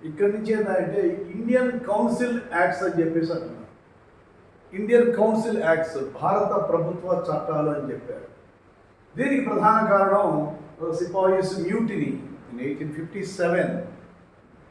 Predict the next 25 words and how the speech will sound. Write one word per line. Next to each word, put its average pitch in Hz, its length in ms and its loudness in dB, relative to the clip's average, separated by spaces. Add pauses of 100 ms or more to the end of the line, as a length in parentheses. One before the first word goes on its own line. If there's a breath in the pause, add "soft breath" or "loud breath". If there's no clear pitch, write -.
(680)
ఫస్ట్ 160 200 -8
మంగల్ 151 480 -4
పాండే 147 260 -2
అనేటువంటి 143 460 -4
ఒక 131 180 -6
సిపాయి 135 360 -6
తిరుగుబాటు 156 640 -2
చేసి 185 180 -4
ఇంకా 180 200 -4
అనేక 180 400 0
మంది 170 140 -2
సిపా-, 170 300 -4
ఆయన్ని 165 360 0
ఉరిదీయటం 160 420 4
వల్ల 175 320 -2 (200)
ఇంకా 180 200 -2
అనేక 214 380 4
మంది 190 640 2 (100)
సిపాయిలు, 160 840 2
తర్వాత 156 360 0
అందరూ 202 380 6
కూడా 185 160 4
అన్ని 190 140 2
చోట్ల 185 300 4
ఉన్నటువంటి, 165 580 -2